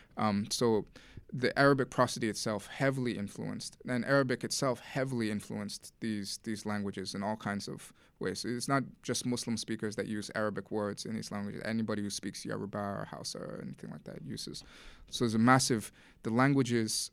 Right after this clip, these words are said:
um, uh, influenced each other, and Arabic especially influenced, uh, influenced these West African languages. Now, the, uh,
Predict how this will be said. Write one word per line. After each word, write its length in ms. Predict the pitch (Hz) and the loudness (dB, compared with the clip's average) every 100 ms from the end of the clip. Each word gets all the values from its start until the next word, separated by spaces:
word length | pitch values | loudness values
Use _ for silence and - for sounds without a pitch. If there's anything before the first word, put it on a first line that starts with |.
| - | -2
um, 480 | 104 101 98 101 127 _ - | 0 0 -2 -4 -8 _ -10
uh, 260 | 120 113 - - | -6 -4 -6 -4
influenced 680 | 127 - 120 104 - - - _ - | -4 -2 -2 -2 -4 -8 -14 _ -8
each 160 | - | -4
other, 180 | 92 101 | -2 -4
and 140 | 117 107 | -6 -2
Arabic 340 | 120 113 107 | 0 0 -2
especially 400 | - - 110 - | -6 -6 -6 -6
influenced, 540 | 110 117 - - - - - | -8 -6 -8 -6 -8 -10 -8
uh, 400 | 120 107 107 113 - - - - - - | -6 -4 -6 -8 -10 -14 -20 -20 -14 -10
influenced 380 | 113 107 101 - | -6 -4 -4 -4
these 180 | 104 - | -6 -4
West 200 | 101 - | -6 -6
African 460 | 104 - 107 110 - - - _ | -6 -6 -6 -6 -10 -20 -20 _
languages. 560 | 113 107 101 95 90 - - - _ | -2 0 0 -4 -6 -8 -14 -20 _
Now, 280 | 127 120 120 | 4 6 6
the, 540 | 117 131 123 120 120 - | 4 4 6 4 2 0
uh, 400 | 117 113 110 110 | 0 2 2 0